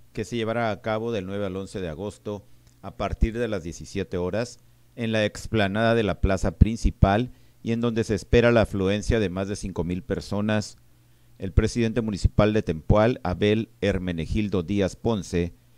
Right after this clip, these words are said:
informó que este festival es un acercamiento de la cultura de los pueblos que no tienen los recursos para hacerlo fuera de su lugar de origen.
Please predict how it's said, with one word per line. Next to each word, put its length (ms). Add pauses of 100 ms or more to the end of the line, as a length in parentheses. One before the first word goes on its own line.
(120)
informó 600
que 180
este 240
festival 560
es 140
un 120
acercamiento 800
de 80
la 120
cultura 420
de 80
los 180
pueblos 480
que 100
no 140
tienen 240
los 140
recursos 580
para 260
hacerlo 600
fuera 400
de 100
su 160
lugar 340
de 120
origen. 480